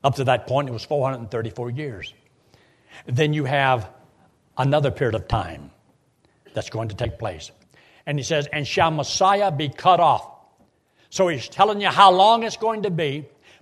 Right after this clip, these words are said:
Messiah will come and he will be killed, and then the temple and all that will be destroyed again. Jesus Christ came, the temple was standing. It's not standing today.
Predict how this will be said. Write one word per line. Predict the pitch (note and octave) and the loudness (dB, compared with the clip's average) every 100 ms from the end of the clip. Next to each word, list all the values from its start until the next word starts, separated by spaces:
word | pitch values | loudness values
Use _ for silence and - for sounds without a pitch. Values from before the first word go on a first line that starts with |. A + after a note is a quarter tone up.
| - | -8
Messiah | C#3+ - A3 G#3+ E3 | -6 2 4 6 4
will | E3+ D#3 | 0 -2
come | - A3 D#3+ D#3+ - - | 2 2 2 -4 -10 -4
and | D#3 | -4
he | C3+ | -2
will | G3 G3 | 0 2
be | F3+ F3 | 0 -2
killed, | - A3+ F3 F3 - - - | 2 4 4 2 -4 -14 -8
and | C#3+ C#3+ | -4 0
then | E3+ G3+ G3+ D#3 - _ _ _ - | 2 0 -2 -8 -16 _ _ _ -6
the | - | -4
temple | - D3+ B2+ D3+ D3+ | 0 -2 0 0 -2
and | C3+ B2 | -6 0
all | B2+ B2+ | 2 2
that | B2 B2 | 0 -2
will | A2+ | -6
be | A#2+ | -6
destroyed | A2+ - B2+ A#2 | -6 -8 -4 -4
again. | A2 G#2+ F2 D2 _ _ _ _ _ _ _ _ _ - | -6 -10 -12 -16 _ _ _ _ _ _ _ _ _ -10
Jesus | B2 E3+ E3 D#3 | -4 -2 -2 -4
Christ | - E3 D3 - | 0 0 0 -2
came, | F3+ F#3+ G#3 G3 | -2 -2 -4 -6
the | D3+ | -4
temple | - G3 D#3 | 0 0 0
was | E3+ E3 | -2 -4
standing. | - F#3+ D#3 G#2 F2 D#2 - _ _ _ _ _ _ _ _ _ _ _ - | -4 -4 -4 -8 -12 -16 -20 _ _ _ _ _ _ _ _ _ _ _ -4
It's | D3 - | -2 0
not | C#3 | 0
standing | - D#3 C3 A#2 A2 | -2 -6 -4 -4 -8
today. | G#2 G2+ D3+ C3+ | -8 -6 -6 -8